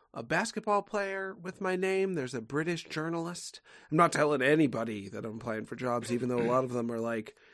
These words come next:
"Would love it if you had media experience, podcast experience. Try to get the name out there for our brand. Once you get our,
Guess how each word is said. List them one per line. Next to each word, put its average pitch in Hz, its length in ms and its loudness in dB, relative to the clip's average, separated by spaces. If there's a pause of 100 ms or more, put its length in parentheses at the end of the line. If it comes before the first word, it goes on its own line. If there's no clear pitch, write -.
(160)
"Would 151 140 4
love 220 240 8
it 202 80 4
if 165 120 2
you 143 140 6
had 131 180 2
media 185 380 4
experience, 127 640 -4
podcast 147 760 0
experience. 117 680 -10 (400)
Try 208 220 0
to 214 80 0
get 208 220 4
the 170 80 4
name 220 340 4
out 123 180 -2
there 135 220 0
for 123 240 -2
our 127 160 0
brand. 147 720 -2
Once 139 280 -6
you 139 60 -8
get 151 160 0
our, 131 240 -2